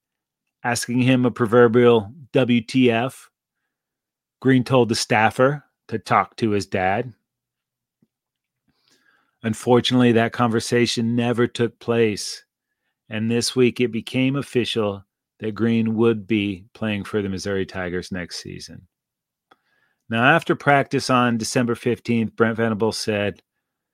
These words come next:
"We've benefited from the portal more often than not. We've benefited from guys that are starters from where they're leaving. They've left rosters where they're starters and are having good careers,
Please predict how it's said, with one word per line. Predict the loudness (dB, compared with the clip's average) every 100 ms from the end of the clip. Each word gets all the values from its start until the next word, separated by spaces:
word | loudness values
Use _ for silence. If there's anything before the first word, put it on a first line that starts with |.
| _ _ _ _
"We've | 2 4
benefited | 6 4 4 2 2 4 2
from | 0 0
the | -2
portal | 0 2 4 2 0 -6
more | -2 2 4
often | 4 0 -2
than | -2 0
not. | 2 2 -2 -10 _ _ _ _ _
We've | 2 4
benefited | 4 4 4 2 4 4 2
from | 0 0
guys | 2 2 4 2
that | -2 -2
are | -2
starters | -2 2 2 4 2 2
from | -2 -4
where | 0 0
they're | -2 -2
leaving. | -2 -2 -2 -6 -10 -14 _ _ _ _ 2
They've | 2 2
left | 0 -2 -2
rosters | 2 4 2 2 4 4 2
where | 0 0
they're | -2
starters | -2 2 2 4 4 4 -2
and | -4 0
are |
having | 2 2 2 2
good | 0 0
careers, | 0 2 4 2 0